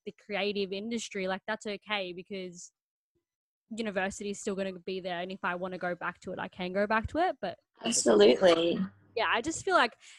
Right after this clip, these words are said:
Speaker 1: it's, yeah, it's kind of instilled in us that, like, high school's the be all and end all when it really isn't.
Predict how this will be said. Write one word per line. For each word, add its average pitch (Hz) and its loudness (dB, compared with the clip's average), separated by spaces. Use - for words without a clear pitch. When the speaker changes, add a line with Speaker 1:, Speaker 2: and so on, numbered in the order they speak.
Speaker 1:
it's, - -10
yeah, 226 -4
it's - -12
kind 294 2
of 277 -4
instilled 254 -6
in 240 -8
us 214 -6
that, 202 -2
like, 196 -8
high 190 -2
school's 202 -12
the 208 -8
be 196 -2
all 190 -4
and 185 -4
end 190 -6
all 180 0
when 180 -6
it - -16
really 202 -6
isn't. - -12